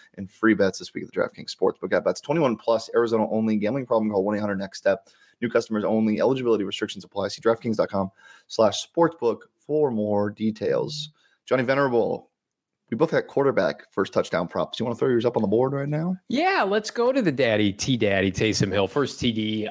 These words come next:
Speaker 2: I, um, I don't love that, but I love the spread plus nine hundred
Speaker 1: <clears throat>
Speaker 2: more so than, like, Mark Ingram, because if,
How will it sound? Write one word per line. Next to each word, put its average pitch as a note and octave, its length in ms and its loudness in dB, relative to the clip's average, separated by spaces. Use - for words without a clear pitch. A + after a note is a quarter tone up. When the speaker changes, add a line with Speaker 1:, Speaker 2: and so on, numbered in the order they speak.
Speaker 2:
I, G#2+ 340 0
um, F#2 480 -4
I F3 60 -2
don't F3+ 200 0
love A#2+ 240 0
that, F3+ 340 0
but A#2 100 2
I G#2+ 80 4
love A#2+ 240 0
the B2 80 2
spread A#2 420 0
plus A#2 300 -2
nine A2 200 2
hundred G#2+ 400 0
Speaker 1:
<clears throat> - 0 -
Speaker 2:
more G#2+ 220 -4
so G#2+ 300 0
than, G#2 160 -8
like, G#2 240 -6
Mark G#2 280 -2
Ingram, G#2 380 -2
because G2+ 380 0
if, G#2 100 -2